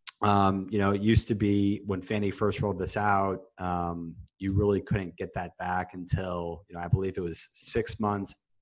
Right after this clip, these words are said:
after loan closing. You had to have another six months of debt service coverage equal to or greater than, uh, the going in debt service reco-,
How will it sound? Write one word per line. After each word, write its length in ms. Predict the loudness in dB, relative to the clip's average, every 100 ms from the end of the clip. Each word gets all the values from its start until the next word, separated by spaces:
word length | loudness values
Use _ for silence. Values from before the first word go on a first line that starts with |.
| -8
after 420 | -4 -4 -4 -8
loan 340 | -4 -4 -6 -8
closing. 720 | -10 -10 -8 -10 -12 -12 -14 -18 _ _ _ _ _ _ _ _ -10
You 100 | -8
had 260 | -4 -4 -4
to 40 |
have 580 | -4 -2 -2 -2 -6 -12 -16 _ _ _
another 400 | -8 -4 0 0
six 340 | 0 -6 -6 -6
months 600 | -4 -4 -6 -8 -10 -12 -6
of 500 | -4 -2 -4 -8 -12 _ -6
debt 180 | -6 -6
service 380 | -4 -2 -2 -2
coverage 640 | -4 -2 -2 -2 -4 -10 -8
equal 260 | -4 -2
to 240 | -2 -2 -2
or 80 | -4
greater 340 | -4 -4 -4
than, 540 | -4 -4 -6 -8 -10 -14 _ _ _
uh, 300 | -4 -2 -2
the 100 | -4
going 400 | -4 -2 0 -2
in 200 | -4 -4
debt 200 | -6 -10
service 340 | -8 -6 -6 -8 -14 _ -14
reco-, 400 | -14 -8 -4 -4